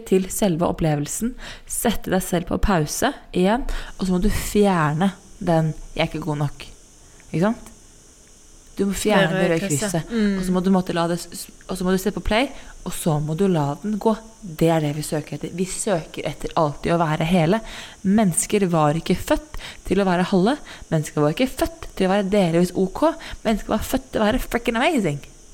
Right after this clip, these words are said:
Speaker 1: Ikke sant? Det fin-, altså, et barn, et nyfødt barn, er kanskje <laughs> det mest helhetlige mennesket du finner på den kloden her. For det er bare sånn, ut, OK, eh, søvn, ha, sover,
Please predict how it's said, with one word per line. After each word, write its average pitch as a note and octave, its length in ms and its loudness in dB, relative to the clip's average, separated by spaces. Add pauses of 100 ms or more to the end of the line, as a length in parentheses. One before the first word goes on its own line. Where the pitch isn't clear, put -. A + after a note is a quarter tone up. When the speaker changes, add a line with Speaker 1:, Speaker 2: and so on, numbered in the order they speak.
(600)
Speaker 1:
Ikke A3 160 -2
sant? A#3+ 100 -2
Det A3+ 140 0
fin-, G#3+ 240 2
altså, G#3+ 160 2
et A3 240 2
barn, B3 400 2
et G#3 80 2
nyfødt A3+ 560 4
barn, B3+ 300 2 (1300)
er A3 360 -2
kanskje F#3+ 400 -2 (100)
<laughs> F#3 140 -2
det G3 120 4
mest G3+ 280 -2 (140)
helhetlige F#3 800 2
mennesket E3+ 360 2
du E3+ 40 4
finner D#3 240 -4
på - 80 -2
den E3+ 80 -2
kloden F3+ 320 2
her. F4 80 -4 (400)
For - 120 -2
det A3+ 40 4
er A3+ 80 2
bare A3 160 2
sånn, G#3+ 320 2 (520)
ut, F#4 360 0 (340)
OK, D#4 640 6
eh, A3 1000 2
søvn, D#4+ 240 0 (160)
ha, B3 420 4
sover, A#3+ 320 2